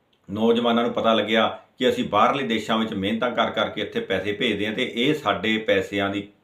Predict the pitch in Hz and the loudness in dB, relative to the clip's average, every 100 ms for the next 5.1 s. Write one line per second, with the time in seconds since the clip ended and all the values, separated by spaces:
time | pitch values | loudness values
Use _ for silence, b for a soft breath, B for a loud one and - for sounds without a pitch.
0 | _ _ - 104 107 107 95 B B - | _ _ -8 -6 -4 -4 -4 B B -2
1 | 107 - 117 113 110 - 110 98 90 101 | 0 0 0 2 0 0 -4 -4 -4 -2
2 | 101 117 120 113 110 131 127 117 113 131 | 0 0 0 0 0 0 2 2 2 0
3 | 127 B _ - 107 123 131 - 101 95 | -2 B _ -4 -2 0 0 0 0 2
4 | 98 107 92 92 101 113 110 107 107 98 | 4 2 0 0 0 -2 -4 -2 -4 -4